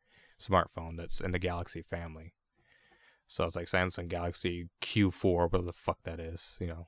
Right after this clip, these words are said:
one of those models. But it's much better than what he had. It works. So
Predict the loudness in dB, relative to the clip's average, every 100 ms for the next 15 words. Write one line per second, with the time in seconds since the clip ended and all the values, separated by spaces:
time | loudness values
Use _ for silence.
0 | _ _ 6 8 10 8 2 -8 -10 -12
1 | -8 -6 0 4 4 8 10 10 10 8
2 | 10 8 4 2 0 -2 2 2 2 -6
3 | -12 -6 -4 -4